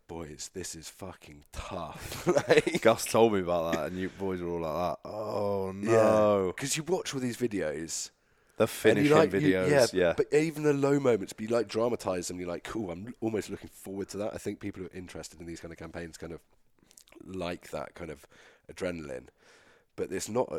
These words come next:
Speaker 1: ocean rowing is not adrenaline. It's just, like,
Speaker 2: It's a
Speaker 1: a
Speaker 2: slog.
Speaker 1: slow
Speaker 2: It's a
Speaker 1: burner
Speaker 2: grind.
Speaker 1: that hurts for long periods of time. So I remember ringing Jack and, yeah, mid-ocean, just, they were doing a fundraiser back home when I was middle of the ocean. I rang them on the fundraiser and been like,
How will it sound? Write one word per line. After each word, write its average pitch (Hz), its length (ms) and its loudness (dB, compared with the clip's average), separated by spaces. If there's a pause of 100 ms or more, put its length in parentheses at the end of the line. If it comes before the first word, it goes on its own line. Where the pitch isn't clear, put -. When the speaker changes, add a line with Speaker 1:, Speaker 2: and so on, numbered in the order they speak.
(140)
Speaker 1:
ocean 107 280 -6
rowing 92 220 -4
is 76 120 -14
not 90 240 -8
adrenaline. 71 420 -12
It's 69 160 -16
just, - 340 -10
like, 69 420 -16
Speaker 2:
It's - 80 -12
a - 20 -8
Speaker 1:
a - 40 -4
Speaker 2:
slog. 92 340 0
Speaker 1:
slow 92 380 -2
Speaker 2:
It's - 80 -12
a 80 40 -14
Speaker 1:
burner 85 320 -6
Speaker 2:
grind. 85 440 -2
Speaker 1:
that - 20 -14
hurts 85 460 -8
for 76 160 -12
long 76 600 -8
periods 76 340 -10
of - 60 -20
time. 71 280 -12 (840)
So - 100 -18
I - 40 -18
remember 78 200 -12
ringing 80 280 -10
Jack 76 340 -8
and, 71 320 -20
yeah, 78 160 -14
mid-ocean, 78 460 -14
just, - 140 -20 (500)
they 98 100 -2
were 90 100 0
doing 82 180 -6
a 78 40 -10
fundraiser 78 540 -10
back - 240 -14
home 69 340 -12 (420)
when 80 140 -12
I 78 60 -8
was 73 120 -10
middle 78 160 -12
of 73 60 -14
the 82 100 -8
ocean. 76 200 -10
I 73 40 -16
rang 80 220 -10
them 71 100 -16
on 71 80 -16
the 73 60 -18
fundraiser 73 420 -14
and 71 80 -20
been 69 80 -20
like, - 160 -20